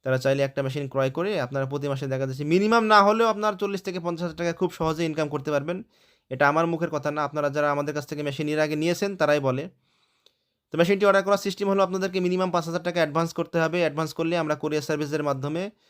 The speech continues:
বাংলাদেশের যে কোনো জেলাতে পৌঁছায় দিব। তো আমি আবারও বলছি, এই মেশিনটির কোড নাম্বার দিয়েছি গরিবের বন্ধু ম্যাজিক মেশিন টু। এটা আমরা আমাদের আজকে নেমেছে প্রায় সাড়ে তিনশো পিস মতো। আপনার যাদের প্রয়োজন তারা দ্রুত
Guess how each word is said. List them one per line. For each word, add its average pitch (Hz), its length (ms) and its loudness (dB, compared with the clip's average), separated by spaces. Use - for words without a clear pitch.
বাংলাদেশের 143 420 0
যে 156 160 0
কোনো 175 200 0
জেলাতে 156 280 -2
পৌঁছায় 147 320 -2
দিব। 165 120 -2
তো - 40 0
আমি 156 200 2
আবারও 170 200 6
বলছি, 180 300 -2
এই 165 140 2
মেশিনটির 165 420 -2
কোড 180 200 0
নাম্বার 180 240 2
দিয়েছি 180 220 0
গরিবের 175 420 4
বন্ধু 165 360 0
ম্যাজিক 160 360 -2
মেশিন 160 240 -4
টু। 190 120 0
এটা 131 180 -2
আমরা 151 200 2
আমাদের 147 280 0
আজকে 143 280 -2
নেমেছে 156 340 -4
প্রায় 135 280 0
সাড়ে 143 220 -2
তিনশো 151 240 -4
পিস 151 180 -4
মতো। 156 220 -4
আপনার 143 220 -2
যাদের 147 220 0
প্রয়োজন 151 340 -2
তারা 151 240 0
দ্রুত 139 260 -6